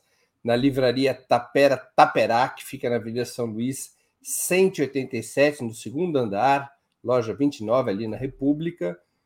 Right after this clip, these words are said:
Vai ter o lançamento do livro e é um debate no qual participarei eu mesmo, Maria Carlotto, Camila Rocha.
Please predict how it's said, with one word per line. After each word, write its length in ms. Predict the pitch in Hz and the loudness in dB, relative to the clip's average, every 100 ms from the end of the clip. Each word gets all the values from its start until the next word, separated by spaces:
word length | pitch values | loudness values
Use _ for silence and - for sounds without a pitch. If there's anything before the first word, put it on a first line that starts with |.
| _ _ | _ _
Vai 100 | 123 | -2
ter 100 | 120 | 2
o 60 | 135 | 4
lançamento 500 | 147 147 143 131 131 | 4 4 2 2 -2
do 100 | 151 | -2
livro 300 | 147 175 170 | 0 0 0
e 40 | |
é 40 | 185 | 0
um 100 | 190 | 2
debate 580 | 214 160 151 139 - | 4 10 10 10 2
no 120 | 113 107 | -6 -4
qual 400 | 120 110 101 - | 0 0 0 -2
participarei 960 | 104 - - 104 101 101 101 98 98 - | -4 -4 -14 -8 -4 -2 -2 -2 -8 -10
eu 180 | 110 107 | -6 -6
mesmo, 560 | 104 117 143 135 143 131 | -2 0 0 0 -4 -2
Maria 260 | 95 101 | -2 -2
Carlotto, 580 | - 113 110 139 147 - | 0 -2 2 2 2 -2
Camila 340 | 104 101 120 | -8 -4 -2
Rocha. 600 | 110 123 143 139 - 151 | 0 4 4 2 -4 -8